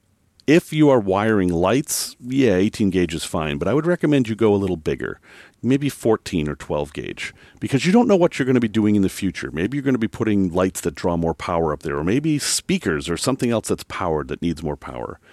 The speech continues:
Fans, I would definitely do twelve gauge or fourteen gauge. Uh, fourteen to twelve seems to be good for most of the things. If you're gonna wire something that heats, anything that heats, like, uh, a hot water kettle, or, uh, or actually an electric heater, which is not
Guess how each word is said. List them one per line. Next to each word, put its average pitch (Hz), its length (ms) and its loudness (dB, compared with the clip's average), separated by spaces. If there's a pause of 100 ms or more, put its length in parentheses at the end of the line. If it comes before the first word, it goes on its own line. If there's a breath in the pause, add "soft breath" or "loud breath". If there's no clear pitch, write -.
(460 soft breath)
Fans, 175 720 4
I 107 60 2
would 101 160 2
definitely 104 380 0
do 98 180 0
twelve 101 300 -2
gauge 101 300 0
or 87 140 -2
fourteen 101 440 -2
gauge. 90 520 0
Uh, 90 160 -2
fourteen 156 400 0
to 120 60 -4
twelve 120 340 2
seems 110 200 -2
to 101 80 -14
be 92 100 -6
good 101 240 0
for 87 100 -2
most 82 380 0
of 107 100 -2
the 104 60 -10
things. 117 440 -2 (560 loud breath)
If - 140 -2
you're 151 80 4
gonna 214 140 6
wire 123 320 4
something 135 320 0
that - 160 0
heats, - 580 -2 (460)
anything 143 340 4
that 78 140 -2
heats, - 340 -8 (120)
like, 85 340 -2
uh, 73 320 0
a 87 80 -4
hot 104 220 0
water 117 200 2
kettle, 196 320 0 (320)
or, 90 380 0
uh, 85 160 -2
or 90 160 2
actually 95 320 0
an 80 80 2
electric 90 320 -4
heater, 113 240 -2
which 78 160 -6
is 76 100 -8
not 87 220 -4